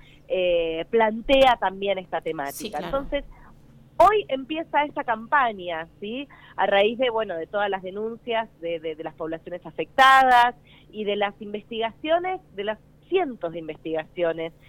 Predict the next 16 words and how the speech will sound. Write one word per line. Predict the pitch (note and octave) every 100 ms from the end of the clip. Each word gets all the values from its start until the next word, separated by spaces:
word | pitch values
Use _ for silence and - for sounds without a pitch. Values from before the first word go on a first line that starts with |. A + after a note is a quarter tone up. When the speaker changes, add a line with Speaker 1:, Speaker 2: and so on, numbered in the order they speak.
| - - -
Speaker 1:
que, | F3+ B2+ - -
que, | - -
que | - E3+
han | F#3 G3
hecho | F#3+ F#3+
nuestros | F3+ F3 E3+
científicos | E3+ D#3+ A#3 A#3 C4+ B3 C#4+ C#4+
y | G3+
que | G3+
demuestran | F#3+ A3 C#4 C#4+ C4+
que | G3+
los | G3
agrotóxicos | F#3 F#3 - G#3+ - A#3+ B3 B3 - - - - -
son | A3 G#3+ E4 -
sustancias | D4 - A3 G#3 G#3 A#3 A3+ - -
tóxicas | D#4 - F3+ - C3+